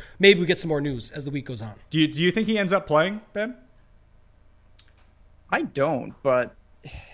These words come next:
Speaker 3: it's, regardless, if he does play, he's a little cheaper, so it's a little easier to just blindly back him. His around the green game, though, is
Speaker 2: <laughs>
Speaker 3: like, I,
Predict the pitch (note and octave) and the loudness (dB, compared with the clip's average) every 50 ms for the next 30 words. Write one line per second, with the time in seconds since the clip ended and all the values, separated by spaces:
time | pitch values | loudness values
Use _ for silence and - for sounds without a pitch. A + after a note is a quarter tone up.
0 | - - - - - _ _ - D#3 C#3 - - - - - - - - - - | -20 -20 -20 -20 -20 _ _ -6 -6 -6 -6 -8 -10 -10 -10 -12 -14 -18 -10 -2
1 | F3+ F#3+ G3+ D#3+ D#3 E3+ F#3 G#3 F#3+ D3+ D3 C#3 C3+ - F3 F3 F#3 F3+ D#3 F#3 | 0 0 2 4 4 4 4 4 4 2 0 0 0 -2 -4 -4 -4 -2 0 0
2 | F#3+ F#3+ F#3+ G#3 G3 F#3+ F#3+ F#3+ F#3+ A3+ A#3+ B3 B3 B3 - - - D3 C#3 - | 0 0 0 0 2 2 2 2 0 0 0 0 -2 -2 -4 -6 -6 -6 -4 -4
3 | D#3+ E3 F3 F3 - D#3 D3 C3+ - C#3+ C#3 D#3 E3 E3+ D3+ D3 C#3 C3+ D3 C#3+ | -2 -2 -2 -2 -4 -4 -4 -4 -6 -6 -6 -4 -4 -4 -4 -4 -4 -4 -6 -6
4 | C#3 C#3 C3+ C3 C3+ B2+ - - C3+ C3 C3 C3 C3 B2+ B2+ A#2+ - B2+ B2+ B2+ | -6 -6 -6 -6 -8 -8 -6 -6 -4 -4 -4 -4 -4 -6 -6 -2 0 2 2 2
5 | B2+ - - B2+ B2 A#2+ - - - - - - - - - - - - - - | 0 -2 -6 -8 -8 -8 -10 -14 -18 -20 -20 -20 -20 -20 -20 -20 -20 -20 -20 -20
6 | - - - G3+ B3+ D#4+ B3 A#3 G#3+ G3+ G#3 G3+ F#3+ D#3 B2+ C3 C#3+ D3 D#3 E3 | -14 -4 -2 0 0 0 -2 -2 -2 -2 0 0 -2 -2 -4 -4 -6 -4 -4 -4
7 | D#3+ D#3+ E3+ E3 E3 D#3+ D#3 D#3+ D#3 D#3+ E3 D#3 D3 D3 C#3 C#3+ C3+ C3 B2+ F#3+ | -2 -2 -2 -2 -4 -4 -2 -2 -2 0 -2 -2 -4 -4 -4 -2 -2 -2 -2 -4
8 | E3+ - G3 D#3+ - - - - - - - - - - - - - - - - | -4 -6 -6 -8 -10 -12 -18 -20 -20 -20 -20 -20 -20 -20 -20 -20 -20 -20 -20 -16
9 | - D3+ D3 C3+ B2+ B2 A#2+ A#2+ - - - B2+ G#2+ - - - - | -12 -6 -2 -2 -2 -2 -4 -8 -10 -8 -6 -6 -6 -6 -8 -10 -12